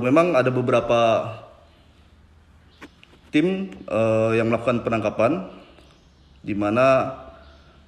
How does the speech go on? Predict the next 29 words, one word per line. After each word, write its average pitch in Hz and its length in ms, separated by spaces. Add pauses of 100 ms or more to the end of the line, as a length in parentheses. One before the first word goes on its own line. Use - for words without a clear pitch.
(320)
ada 127 240
dari 120 240
karyawan 117 400
B 113 80
K 110 240
I 156 320
enam 120 160
orang 139 480
diambil 120 240
keterangan 135 720 (480)
di 113 160
lokasi 110 400
penangkapan 107 480
tersebut, 143 320
dan 107 160
masyarakat 107 460 (840)
ada 110 240
tujuh 117 160
belas 110 160
orang, 135 240
dan 120 80
semuanya 123 320
setelah 143 320
diambil 120 320
keterangan 131 640 (160)
hari 131 400
itu 135 120
juga 123 200
dikembalikan 127 720